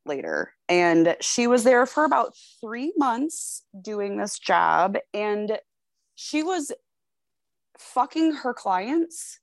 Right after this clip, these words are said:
because she wanted to. She was having sex with her clients because she would get really turned on. So her quote, the, the journalist who asked a question said, "Would you actually engage in intercourse?" And her response was,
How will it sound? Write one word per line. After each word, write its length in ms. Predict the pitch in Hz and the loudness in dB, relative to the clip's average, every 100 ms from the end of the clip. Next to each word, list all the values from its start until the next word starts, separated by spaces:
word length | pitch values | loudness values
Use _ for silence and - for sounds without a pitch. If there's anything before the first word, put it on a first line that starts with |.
| - | -10
because 280 | 226 214 190 | -8 -6 -6
she 360 | - 277 302 | -2 4 6
wanted 460 | 311 190 165 196 160 | 6 6 4 2 0
to. 180 | - - - _ _ _ _ _ _ _ _ _ _ _ _ _ | -8 -12 -18 _ _ _ _ _ _ _ _ _ _ _ _ _
She 340 | - - 247 302 | -12 -4 2 4
was 200 | 349 - | 4 4
having 340 | 285 254 240 | 2 2 0
sex 340 | 226 220 220 226 | 0 0 -2 -8
with 120 | - | -8
her 100 | 208 | -8
clients 500 | - 180 165 165 - | 0 0 0 -2 -4
because 840 | 185 170 170 156 151 151 - - _ _ _ _ _ _ _ _ _ _ _ _ _ _ _ _ _ _ _ _ - | -8 -4 0 2 2 0 -4 -6 _ _ _ _ _ _ _ _ _ _ _ _ _ _ _ _ _ _ _ _ -4
she 160 | - | 4
would 120 | 254 | 4
get 140 | 214 - | 4 4
really 220 | 208 190 | 4 2
turned 220 | 190 190 | 0 0
on. 180 | 170 135 | 0 0
So 240 | - 190 175 | -2 -2 -2
her 200 | - 202 | -6 -6
quote, 400 | - 233 - - _ 208 | -2 -2 -2 -8 _ -14
the, 420 | 196 190 180 190 | -6 -4 -4 -6
the 320 | 185 180 165 170 _ 190 | -6 -4 -4 -8 _ -12
journalist 440 | 202 202 175 - | -10 -6 -8 -8
who 80 | 180 | -8
asked 200 | 160 - | -8 -10
a 40 | |
question 540 | - 147 - 151 151 156 | -6 -6 -6 -8 -8 -4
said, 320 | 160 151 156 | 0 0 0
"Would 160 | 175 | -2
you 140 | 180 202 | 0 0
actually 340 | 185 180 196 | 0 0 -2
engage 340 | 185 165 156 160 | -2 -2 -4 -4
in 100 | 165 | 0
intercourse?" 680 | 285 359 - - - - | 2 2 0 -4 -4 -6
And 120 | 170 165 | -10 -4
her 80 | |
response 460 | 170 170 - 170 165 | -4 -4 -2 -2 0
was, 240 | 160 156 | -4 -4